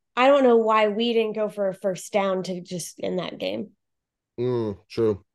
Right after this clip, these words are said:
Speaker 2: Yeah, yeah. El-, you're talking about early on in the game?
Speaker 1: No, at the, like, right before that last play.
Speaker 2: Oh, yeah, yeah,
Speaker 1: Our
Speaker 2: yeah.
Speaker 1: last series. I was like,
Speaker 2: Yeah.
Speaker 1: "You convert this first down instead of trying to get that fifty fifty ball into the end zone." Like,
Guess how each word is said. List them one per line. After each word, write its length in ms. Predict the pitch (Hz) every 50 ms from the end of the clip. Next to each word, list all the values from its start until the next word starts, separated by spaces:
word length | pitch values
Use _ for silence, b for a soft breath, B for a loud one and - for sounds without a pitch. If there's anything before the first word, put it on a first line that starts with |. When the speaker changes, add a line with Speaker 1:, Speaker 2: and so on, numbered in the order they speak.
| _ _
Speaker 2:
Yeah, 280 | - 110 107 104 104 98 -
yeah. 160 | 120 123 113 - _ _ -
El-, 200 | 120 123 117 - 85
you're 100 | 123 117
talking 220 | - 139 127 117
about 100 | 117 -
early 220 | 110 113 110 110 110
on 160 | 113 120 131
in 140 | 139 143 143
the 60 | 139
game? 320 | 139 139 143 151 151 - _ _ _ _ _ -
Speaker 1:
No, 460 | 233 262 302 320 285 226 202 - -
at 200 | - 247 240 247
the, 200 | 262 254 247 247
like, 220 | - 254 247 226 233 254
right 160 | - 240 247 233
before 260 | 233 226 233 240 233
that 220 | 220 208 202 - - -
last 240 | 208 208 202 - -
play. 320 | 240 220 185 - 180 - _ _ _ _ _ _ _ _ _ _
Speaker 2:
Oh, 400 | - 113 120 123 123 123 123 123
yeah, 300 | 120 113 110 107 104 104
yeah, 100 | 101 202
Speaker 1:
Our 180 | 214 233 240 240
Speaker 2:
yeah. 60 | 240
Speaker 1:
last 260 | 226 208 190 - -
series. 520 | - 202 190 190 185 185 185 180 - - - _ _ _ _ _ _ _
I 80 | - 220
was 120 | 226 226
like, 120 | - 226 190
Speaker 2:
Yeah. 60 | 185 - - _ _ _ _
Speaker 1:
"You 300 | - 190 202 202 196 196 _ _ -
convert 640 | - - 240 226 220 202 185 240 294 339 330 - -
this 240 | 294 277 285 -
first 420 | - - 269 285 294 294 285 220 226
down 480 | 220 269 285 294 277 247 226 214 214
instead 400 | 220 220 214 - - 233 233 226
of 60 | 220 214
trying 320 | - 247 233 240 247 254
to 60 | 247
get 160 | 233 254 254
that 200 | 254 240 233 208
fifty 240 | - 247 233 240 247
fifty 300 | 233 - 226 214 226 233
ball 320 | 202 220 226 220 214 214 214
into 200 | 208 214 220 240
the 140 | 226 214
end 200 | 220 226 226 226
zone." 280 | 196 190 185 185 185 185
Like, 240 | 202 202 208 208